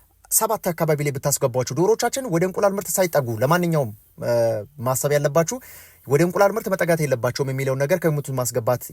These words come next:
ያስፈልጋል። ስለዚህ ዶሮቻችን በዚህ መልኩ ማየት አስፈላጊ ነው። ሌላው፣ እ፣ ዶሮቻችን እንግዲህ አንድ ሳምንት ያክል፣ እ፣ አካባቢያቸውን ለመላመድ ይፈልጋሉ። ለምሳሌ አሁን እነዚህን ዶሮች እንዳስገባናቸው ዶሮች መራመድ አይችሉም ነበረ። እንቅስቃሴ ቀስ በቀስ ነው እየተላመዱ።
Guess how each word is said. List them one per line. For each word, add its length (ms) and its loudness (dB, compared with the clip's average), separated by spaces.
ያስፈልጋል። 560 0
ስለዚህ 300 2
ዶሮቻችን 460 -2
በዚህ 220 -2
መልኩ 260 -2
ማየት 280 0
አስፈላጊ 440 2
ነው። 140 0
ሌላው፣ 300 8
እ፣ 100 8
ዶሮቻችን 560 2
እንግዲህ 240 -4
አንድ 180 2
ሳምንት 340 0
ያክል፣ 260 0
እ፣ 120 2
አካባቢያቸውን 600 0
ለመላመድ 460 4
ይፈልጋሉ። 460 2
ለምሳሌ 300 4
አሁን 160 4
እነዚህን 340 2
ዶሮች 240 0
እንዳስገባናቸው 600 2
ዶሮች 240 0
መራመድ 340 4
አይችሉም 300 -2
ነበረ። 240 -4
እንቅስቃሴ 520 0
ቀስ 260 0
በቀስ 320 0
ነው 120 -2
እየተላመዱ። 480 -2